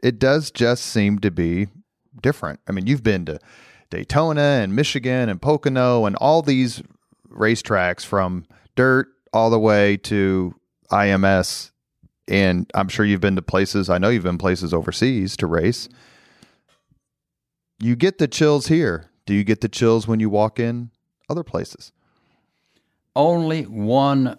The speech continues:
Speaker 2: other place. Maybe not as bad, but it was Darlington. I was running some nascar, uh, during that early period of my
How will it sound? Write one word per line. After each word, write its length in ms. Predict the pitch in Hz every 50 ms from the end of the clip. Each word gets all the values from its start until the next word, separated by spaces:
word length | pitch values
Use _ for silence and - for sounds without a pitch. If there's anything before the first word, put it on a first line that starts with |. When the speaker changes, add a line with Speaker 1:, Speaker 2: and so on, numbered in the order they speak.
| _
Speaker 2:
other 500 | - 123 131 127 120 120 113 110 104 101 - _
place. 760 | - 117 117 120 104 90 80 73 - - - - - - - - _ _ _ _ _ _ _ _ _ _ _ _ _ _ _ _ _ _ _ _ -
Maybe 280 | 110 127 139 135 131
not 300 | 127 123 123 123 123 117
as 180 | 113 110 98 87
bad, 720 | 90 87 98 117 120 123 117 104 95 90 82 87 95 92 - _ _
but 300 | - 90 92 107 107 104
it 220 | 107 110 117 117 -
was 500 | 120 113 110 110 107 92 - - - - _ _ _ _ _ _ _ _ _ _ _ _ _ _ _ _ _ _ _ _ _ _ _ _ _ _ _ _ _ -
Darlington. 800 | 113 123 131 139 123 110 104 95 - - 90 82 80 82 87 - - - - _ _ _ _ _ _ _ _ _ -
I 260 | 87 - 104 107 104
was 460 | 101 95 - 107 104 92 - - - - _ _ _ _ _ _ _ _ _ _ - - -
running 400 | 110 117 117 117 113 113 110 104
some 220 | - - 104 98
nascar, 880 | 104 110 113 113 107 - - - - 101 95 95 98 98 101 107 104 - _ _ _ _ _ _
uh, 280 | 104 92 92 90 90 92
during 340 | 90 90 101 101 101 107 101
that 220 | 101 95 95 - _
early 340 | - - 113 113 110 107 104
period 540 | 92 - - 107 107 104 104 104 98 95 90
of 200 | 95 92 90 92
my 360 | 92 95 92 92 92 90 87